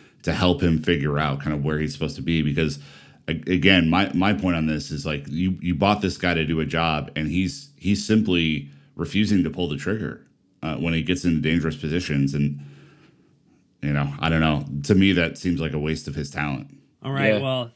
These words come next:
Speaker 2: that is, uh, that's a, a bad, uh, a bad end judgment to leave on, on Raheem <laughs> Sterling. Uh, um, but, you know, I, I think to Nick's point, Jam, I mean, we're just, we're waiting to see some of the goodness that he saw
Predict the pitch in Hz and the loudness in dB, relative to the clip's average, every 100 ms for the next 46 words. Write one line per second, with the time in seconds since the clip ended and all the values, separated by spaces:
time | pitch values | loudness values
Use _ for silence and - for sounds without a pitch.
0 | _ 123 147 131 - 151 147 - - 208 | _ -6 -4 -6 -6 -4 -4 -6 -2 -2
1 | - 170 - _ _ 147 151 139 156 180 | 0 -4 -4 _ _ -4 -2 0 0 2
2 | 170 151 156 143 139 - _ - 143 139 | 0 -2 -2 -2 -6 -12 _ -14 -12 -6
3 | 170 175 156 151 156 147 143 139 131 120 | -4 -4 -8 -6 -4 -2 -2 -4 -4 -8
4 | 131 139 127 135 127 123 120 117 113 117 | -8 -8 -6 -4 -4 -2 -2 -2 -2 -4
5 | 123 117 120 123 131 131 127 - - 135 | -8 -4 -2 -2 -2 -6 -6 -8 -6 -4
6 | 135 120 120 - - - 185 156 160 147 | -2 -4 -6 -10 -16 -14 0 4 4 2
7 | - - - - 156 156 147 143 147 220 | -4 -20 -20 -8 -2 2 2 0 -2 -2
8 | 220 214 175 156 170 165 160 151 135 139 | -2 -6 -6 -4 -4 -6 -8 -8 -8 -8
9 | 139 131 127 135 - 143 127 120 117 117 | -6 -6 -6 -10 -8 -6 -4 -4 -6 -6
10 | 117 113 113 117 113 123 120 - - 131 | -6 -6 -6 -6 -4 -2 -2 -6 -6 -2
11 | 127 139 147 143 135 127 123 - 131 123 | 0 4 4 4 2 -4 -8 -8 -6 -6
12 | 120 117 120 - 127 120 117 107 117 113 | -4 -6 -10 -12 -8 -6 -6 -4 -4 -2
13 | 113 110 - 117 110 104 - 110 110 | -4 -6 -8 -6 -6 -6 -4 -2 -2